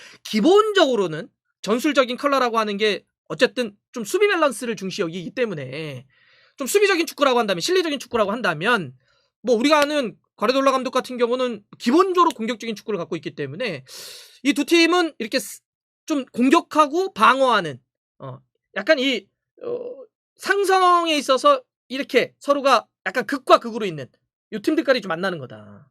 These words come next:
예. 좀 재밌을 것 같아요. 요런 차-, 특징을 봐도 재밌을 것 같고. 과르디올라 감독이 여러분들 그거 아시죠?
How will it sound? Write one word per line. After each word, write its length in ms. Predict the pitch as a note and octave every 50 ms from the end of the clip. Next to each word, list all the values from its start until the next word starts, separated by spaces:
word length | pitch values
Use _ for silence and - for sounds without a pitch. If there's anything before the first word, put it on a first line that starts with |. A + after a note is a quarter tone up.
| _
예. 260 | C3 B2+ A#2+ A2+ A2 _ _ - - -
좀 100 | - G#3+
재밌을 240 | G3+ C#4 D#4 C#4+ D4
것 60 | C#4+
같아요. 260 | B3 - - E3+ C#3+ - _ _ _ _
요런 240 | G3+ B3 C#4+ C#4 - _ _ _ _ _
차-, 140 | - -
특징을 340 | - - - _ - F#4 F4+
봐도 140 | E4 C#4+ C#4
재밌을 260 | G3 G3 G3 - -
것 100 | - G#3
같고. 380 | E3+ D3+ C3 - D3 C3 B2 - _ _ _ _ _ _ _ _ _ _ _ _ _ _ _ _ _ _ _
과르디올라 420 | - G#3 A3+ C#4+ E4 F#4 F4+ F#4
감독이 500 | E4 E4 D4 C#4+ C4 G3+ A3 A3+ B3+ A#3+
여러분들 220 | G3+ F#3 A3+ A#3+ A#3
그거 120 | A3 G#3+ D3+
아시죠? 440 | C#3+ - - - C4+ G#3+ C3+ B2